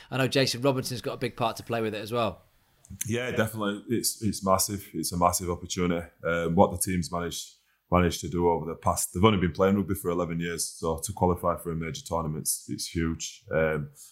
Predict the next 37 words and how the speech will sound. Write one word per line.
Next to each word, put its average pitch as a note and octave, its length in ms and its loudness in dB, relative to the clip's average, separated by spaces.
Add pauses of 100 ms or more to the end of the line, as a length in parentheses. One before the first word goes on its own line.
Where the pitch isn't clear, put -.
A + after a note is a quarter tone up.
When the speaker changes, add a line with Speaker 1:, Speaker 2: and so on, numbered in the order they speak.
(140)
Speaker 2:
for F2 60 2
the E2+ 80 4
past F2+ 460 4
nine F2 340 2
years, E2 520 -4
the D#2 60 0
boys D#2+ 280 2
have D2+ 120 -14
been D#2 240 -6
paying E2 320 -2 (160)
off - 160 -8
their D#2+ 120 -4
own D#2 160 -2
back D#2 240 0
to - 100 -8
go D#2 160 -4
to D#2+ 200 -8
America D#2 380 -6
and D2 120 -8
play D#2 160 -4
in D#2 60 -6
the D2 80 -8
qualifiers. D#2 600 -4
It - 100 -6
was D2+ 120 -4
only D#2 160 -4
last E2 260 -4
year D2+ 120 -8
that D2 140 -6 (500)
we E2 80 2
actually, E2 360 0 (260)
we E2 100 -2
actually D#2+ 280 -4
received D#2 320 -6
sponsorship E2 640 -6
and D#2 140 -6
funding, E2+ 380 0